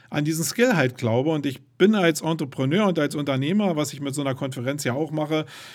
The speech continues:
ähm, schon der Meinung, dass ich da auch irgendwie einer eigenen Vision hinterherlaufen soll, die man aber natürlich erstmal ausspielen soll als agilen Prozess und dann irgendwann einstampfen soll,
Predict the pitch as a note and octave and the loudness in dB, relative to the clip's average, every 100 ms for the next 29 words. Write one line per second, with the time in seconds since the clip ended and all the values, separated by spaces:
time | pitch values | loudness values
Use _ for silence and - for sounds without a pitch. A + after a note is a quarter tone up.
0 | - - - - C#3+ C#3+ C3+ G3 A3 E3+ | -20 -20 -14 0 2 2 2 2 6 6
1 | D3+ D#3+ E3 D3 D3 C#3 C#3 - C#3 D3+ | 6 4 4 2 0 0 -2 2 4 2
2 | C#3+ C#3 C#3+ D#3 C#3 C3+ B2+ B2+ B2 C3+ | 2 0 0 -2 -2 -2 0 0 0 -2
3 | C#3 B2 B2 A#2+ C3 C3+ A#2+ A#2 C3 D#3 | -2 0 0 2 2 0 2 4 4 4
4 | D#3+ D#3+ D#3+ E3 F3+ F3+ - - - F#3 | 2 2 2 4 4 2 -8 -12 2 4
5 | G#3+ G#3+ D#3 F3 F3+ E3 E3 D#3+ D3 G3 | 4 4 2 2 4 4 4 2 0 0
6 | A3 A3 G3+ E3+ D3+ C3+ G#3+ - G#3+ G3+ | 2 2 0 -2 -2 0 0 0 2 2
7 | F3+ F#3 F3 D3+ D3 B2+ D#3+ D#3 - B2+ | 4 4 4 0 -2 0 2 0 0 0
8 | F3+ G3+ G3+ C3 C3+ E3+ D#3+ D#3 C#3 C3+ | 4 2 2 0 0 0 0 0 0 -2
9 | C3+ C#3+ C#3 C3+ C3+ C3+ B2+ C3+ D3 | -2 -4 -4 -4 -4 -4 2 2 0